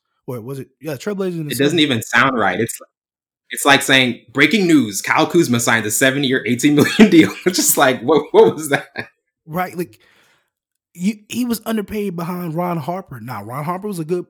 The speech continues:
Speaker 1: basketball player, but it's Scottie Pippen. Like,
Speaker 2: Yeah.
Speaker 1: what's going on? Like,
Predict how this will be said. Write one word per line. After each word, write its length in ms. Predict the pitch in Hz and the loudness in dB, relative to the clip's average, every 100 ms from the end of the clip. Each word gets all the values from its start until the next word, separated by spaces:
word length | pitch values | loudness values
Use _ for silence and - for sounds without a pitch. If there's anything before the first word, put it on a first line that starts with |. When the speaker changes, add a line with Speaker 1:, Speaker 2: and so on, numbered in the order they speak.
| - | -16
Speaker 1:
basketball 540 | 143 139 - 143 123 | -16 -14 -10 -10 -10
player, 260 | - 120 113 | -14 -14 -14
but 160 | 143 | -12
it's 120 | 156 | -10
Scottie 340 | - - 220 165 | -10 -14 -20 -18
Pippen. 380 | - - - - _ _ _ - | -18 -18 -20 -20 _ _ _ -8
Like, 200 | 226 _ _ _ _ | -8 _ _ _ _
Speaker 2:
Yeah. 140 | - 82 - _ - | -8 -8 -10 _ -6
Speaker 1:
what's 240 | 262 277 | -6 -4
going 300 | 220 214 185 | -4 -4 -4
on? 260 | 247 320 190 | -2 -2 -4
Like, 240 | 156 - | -6 -10